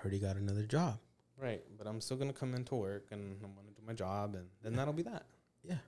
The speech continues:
Speaker 1: I mean, if you don't wanna tell me about the new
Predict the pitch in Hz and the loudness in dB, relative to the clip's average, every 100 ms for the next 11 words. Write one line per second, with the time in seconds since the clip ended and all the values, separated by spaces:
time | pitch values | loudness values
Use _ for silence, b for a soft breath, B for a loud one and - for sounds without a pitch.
0 | - _ _ _ _ - - _ _ _ | -10 _ _ _ _ -20 -20 _ _ _
1 | _ 120 117 113 123 123 127 123 120 117 | _ -12 -10 0 6 8 8 8 6 6
2 | - 117 117 107 107 107 - 110 110 | 4 6 6 6 4 2 0 -2 -2